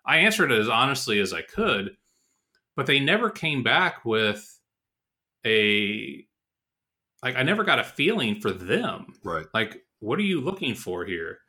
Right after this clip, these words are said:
Speaker 1: And so they were very abrupt.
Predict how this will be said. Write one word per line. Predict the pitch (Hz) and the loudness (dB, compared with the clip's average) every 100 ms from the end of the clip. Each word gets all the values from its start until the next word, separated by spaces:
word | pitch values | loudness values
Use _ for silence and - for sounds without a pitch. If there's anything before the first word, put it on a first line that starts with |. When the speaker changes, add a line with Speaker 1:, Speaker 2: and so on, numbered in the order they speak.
| _ _ _ _ _ _ _ | _ _ _ _ _ _ _
Speaker 1:
And | 131 | -4
so | 127 - 151 147 147 143 131 - | -2 2 2 2 2 2 0 -6
they | - 123 | -4 0
were | 131 | 0
very | 101 135 165 147 | 2 2 2 0
abrupt. | 92 95 95 135 - - | -4 -4 0 0 -2 -12